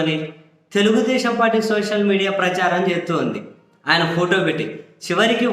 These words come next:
వాళ్లకు షాక్ అయింది, వాళ్ళ పార్టీ నుంచి పక్కకు తప్పుకునే వ్యక్తి కూడా జగన్మోహన్ వల్లే తప్పుకుంటున్నాడట. మరి అదే జగన్మోహన్ రెడ్డి గారి వల్ల చంద్రబాబు రాజకీయాల నుంచి తప్పుకోలేదు ఎందుకు? అదే జగన్ వల్ల నారా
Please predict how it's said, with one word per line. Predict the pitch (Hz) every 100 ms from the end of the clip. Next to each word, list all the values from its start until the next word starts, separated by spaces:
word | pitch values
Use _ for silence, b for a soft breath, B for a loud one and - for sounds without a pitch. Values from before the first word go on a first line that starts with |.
| -
వాళ్లకు | 139 175 202 202
షాక్ | 202 185 196 202
అయింది, | 208 208 202 226 - - - _ _
వాళ్ళ | 131 160 196 208 -
పార్టీ | 175 196 226
నుంచి | 226 220 220 -
పక్కకు | 160 - 185 190
తప్పుకునే | 196 190 190 190 190 185
వ్యక్తి | 180 - 262 233
కూడా | 294 339 359
జగన్మోహన్ | 262 247 247 240 226 208
వల్లే | 202 202
తప్పుకుంటున్నాడట. | 185 - 170 160 131 117 110 98 - - _ _ _ 180
మరి | 170
అదే | 160 202 202
జగన్మోహన్ | 202 202 196 185 190
రెడ్డి | 185 185
గారి | 180
వల్ల | 180 180 180
చంద్రబాబు | 165 175 185 180 165
రాజకీయాల | 165 165 180 175
నుంచి | 175 151
తప్పుకోలేదు | 147 - 175 160 156
ఎందుకు? | 151 151 175 - - _ _ _ _ _ _ _ -
అదే | 151 202 220
జగన్ | 214 202 202
వల్ల | 202 202
నారా | 180 180